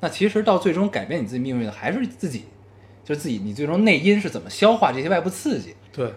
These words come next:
Speaker 1: 这是我，我觉得是最，最重要的一点
Speaker 2: 对。
Speaker 1: 啊。
Speaker 2: 然后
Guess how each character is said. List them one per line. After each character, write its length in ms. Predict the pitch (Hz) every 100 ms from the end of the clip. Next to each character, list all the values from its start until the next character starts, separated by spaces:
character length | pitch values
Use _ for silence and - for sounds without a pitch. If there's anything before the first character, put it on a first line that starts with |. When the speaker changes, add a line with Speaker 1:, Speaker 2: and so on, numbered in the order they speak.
| -
Speaker 1:
这 100 | 240
是 80 | 202
我， 240 | 113 90 -
我 240 | 104 104
觉 180 | 95 98
得 240 | 107 107
是 160 | 104 120
最， 260 | - 123 107
最 240 | - 113
重 160 | 110 113
要 160 | 98
的 60 | 95
一 80 | 95
点 140 | 92 - -
Speaker 2:
对。 120 | 110
Speaker 1:
啊。 220 | 98 - -
Speaker 2:
然 160 | 135 117
后 260 | 151 131